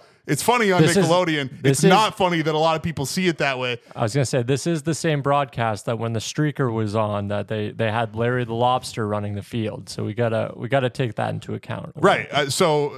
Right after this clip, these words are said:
Speaker 1: uh, yeah. So we'll, we, you know, I'll, I'll give Nickelodeon a little bit of a,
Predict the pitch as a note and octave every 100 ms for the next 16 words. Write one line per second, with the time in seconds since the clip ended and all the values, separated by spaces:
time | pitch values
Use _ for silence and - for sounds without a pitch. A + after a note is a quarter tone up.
0 | A#2 C#3 B2 A#2+ A#2+ G#2 F2 C#3 C3+ C#3
1 | - _ _ _ _ _ _ _ - D3
2 | D3 A#2+ A2 C3+ C#3 C#3+ D#3 D3 D#3 -
3 | C#3 C3+ C3+ B2 A#2+ B2 A#2+ B2 A2 G#2
4 | G2+ G2